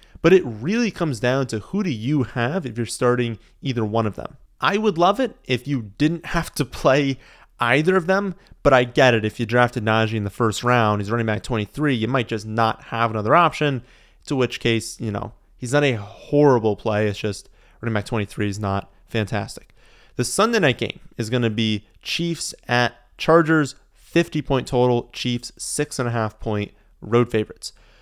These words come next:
For the Chiefs, Pacheco was given sixteen carries to Clyde's zero last week. And even though it came with zero targets,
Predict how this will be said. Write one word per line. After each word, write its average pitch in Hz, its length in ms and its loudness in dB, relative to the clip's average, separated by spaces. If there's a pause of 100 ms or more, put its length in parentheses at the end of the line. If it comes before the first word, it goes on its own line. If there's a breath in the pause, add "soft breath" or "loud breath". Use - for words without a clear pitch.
(120 soft breath)
For - 80 -6
the 147 40 -2
Chiefs, - 400 -4
Pacheco 143 400 0
was 139 160 2
given 120 280 0
sixteen 170 760 -4
carries 143 340 0
to - 80 -8
Clyde's 120 500 -2 (120)
zero 113 500 -2 (240)
last 104 320 -4
week. 175 260 -2 (360 soft breath)
And 117 240 0
even 165 240 0
though 160 80 4
it 135 100 -2
came 151 160 -2
with 127 120 -2
zero 131 200 2
targets, 123 580 0